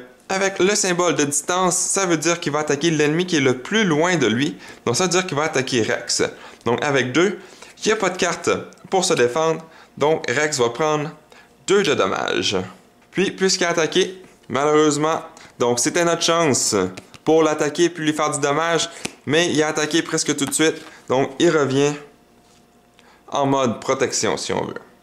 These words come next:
Parce que son armure est considérée comme infinie. Ok, maintenant, ce qu'il nous reste à faire, c'est regarder les cartes qu'on a ici, puis on va pouvoir les ajouter dans notre paquet. Donc, euh, c'est toute la même chose.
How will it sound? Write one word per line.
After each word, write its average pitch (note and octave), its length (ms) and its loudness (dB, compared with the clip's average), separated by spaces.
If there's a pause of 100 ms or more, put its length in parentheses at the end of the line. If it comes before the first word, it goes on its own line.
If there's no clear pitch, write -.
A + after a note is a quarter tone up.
(420)
Parce G#2+ 140 -4
que A#2+ 60 -2
son A2+ 300 0
armure C3+ 320 2
est A#2 120 0
considérée A#2+ 520 0
comme C3+ 260 -2 (540)
infinie. B2 480 0 (800)
Ok, G#3+ 120 0 (400)
maintenant, F#3 300 0 (260)
ce - 80 -8
qu'il G3+ 140 0
nous F#3 80 4
reste F3+ 180 2
à E3 80 0
faire, G3 320 0
c'est G#3+ 240 0 (240)
regarder G#3 440 0
les D#3+ 120 4
cartes - 220 -2
qu'on C#3 180 2
a C3+ 40 6
ici, G#3 280 2
puis A#3 100 -4
on D3+ 80 2
va D#3 60 2
pouvoir A#3+ 200 0
les A3+ 180 2
ajouter D#3 460 0 (580)
dans E3+ 180 0
notre F#3+ 200 0
paquet. C3 380 0 (100)
Donc, A#2+ 360 0
euh, B2 120 2 (1200)
c'est - 200 -2
toute G#3+ 140 -2
la F3+ 120 0
même C#3 160 2
chose. G3+ 520 2